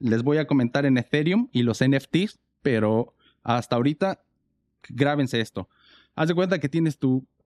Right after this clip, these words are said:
tu blockchain, que es tu caja fuerte, y tienes tu contraseña única.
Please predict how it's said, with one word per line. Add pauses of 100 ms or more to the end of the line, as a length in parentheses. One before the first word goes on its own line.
(120)
tu
blockchain,
que
es
tu
caja
fuerte, (260)
y
tienes
tu
contraseña (120)
única.